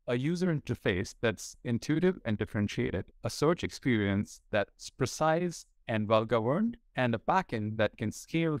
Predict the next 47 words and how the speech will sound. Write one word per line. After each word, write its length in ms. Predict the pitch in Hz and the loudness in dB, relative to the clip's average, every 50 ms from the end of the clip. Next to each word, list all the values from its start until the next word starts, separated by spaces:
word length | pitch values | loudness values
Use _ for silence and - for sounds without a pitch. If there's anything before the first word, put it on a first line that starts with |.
| - | -6
to 440 | - - 123 117 113 110 110 110 107 - _ | -4 0 0 2 2 2 0 0 -2 -2 _
cloud 300 | - 139 123 120 120 110 | 4 4 6 4 4 2
volumes 540 | 104 110 113 113 110 117 113 110 101 - - | 2 4 4 4 4 2 0 0 -2 -4 -6
of 100 | 107 - - | -8 -6 -2
data 400 | 104 131 143 131 107 95 101 104 - - _ | 0 2 2 4 2 2 0 -2 -6 -6 _
and 320 | - 123 120 113 117 117 - | 0 2 2 2 0 -2 -4
complexity 560 | - 107 - 113 107 - - - 92 101 92 | -6 -4 0 0 0 0 -2 -2 0 0 0
of 140 | 90 - - | 0 -2 -2
real 200 | 98 90 90 95 | -2 -2 -2 0
business. 480 | 87 90 87 - - - - - - - _ _ _ _ _ _ - - | -2 -4 -4 -4 -10 -18 -20 -20 -20 -20 _ _ _ _ _ _ -16 -4
So 140 | - 139 | -2 0
naturally, 600 | 127 135 160 190 - - 139 113 98 95 110 127 - | 2 4 2 2 2 0 0 0 0 -2 -2 -6 -8
when 240 | - 117 120 117 113 - | -4 -2 -2 -2 0 0
large 340 | 123 131 135 147 147 - - | 2 4 4 4 2 2 0
language 280 | 147 139 135 131 - - | 0 0 -2 -4 -4 0
models 360 | 127 120 117 117 113 107 - - | 2 2 2 2 2 -2 -4 -12
came 260 | - - 127 120 117 | -8 -4 0 0 2
on 140 | 113 107 104 | 2 0 0
the 40 | 104 | -2
scene, 440 | - - - 240 240 202 165 160 143 | -4 -2 0 2 2 2 0 0 0
we 80 | 123 | 0
were 100 | 120 117 | 0 0
super 340 | 104 - - 143 113 127 123 | -2 -4 -6 -4 0 0 0
excited 440 | 107 - - - 165 185 196 156 120 | 0 0 0 2 2 4 4 2 0
about 320 | 107 90 90 92 95 101 | 2 2 2 2 2 2
it, 160 | 123 160 - - _ | 0 -2 -4 -10 _
and 240 | - 120 123 123 117 | -4 -2 -2 -2 0
they're 140 | 120 131 127 | 0 0 -2
showing 420 | - - - 175 185 190 180 165 | -2 -4 -2 0 0 2 2 2
a 80 | 131 117 | 0 0
real 220 | 113 127 123 120 | 2 2 2 2
promise, 680 | - - - - 220 208 127 101 104 113 - - - - _ - | 0 -2 0 2 2 2 2 -2 -4 -6 -8 -10 -14 -16 _ 2
but 240 | 196 190 139 139 - _ | 4 4 4 2 -2 _
there's 200 | - 131 123 113 | 0 2 2 2
a 80 | 123 - | 0 -2
catch 520 | - - - - 131 113 110 110 - - | -4 -6 -4 -2 -2 -2 -2 -6 -6 -4
with 160 | - 113 104 | -4 -2 0
using 300 | 107 110 110 104 107 107 | 0 0 2 2 2 2
a 60 | 104 | 2
model 260 | 101 107 101 98 98 101 | 2 2 2 2 2 2
like 220 | 101 95 90 - | 2 0 0 -2
G 120 | - 131 | -2 -4
P 140 | 123 - 113 | -2 -2 -4
T 360 | - - 185 156 123 117 - - | -2 0 0 0 2 0 -2 -2
in 240 | - 104 101 101 95 | -4 -4 -4 -2 -2
this 160 | 104 95 - | -4 -4 -4
scenario 580 | - - 101 98 135 165 139 101 90 92 95 | -4 -4 -2 0 0 0 0 0 0 0 -2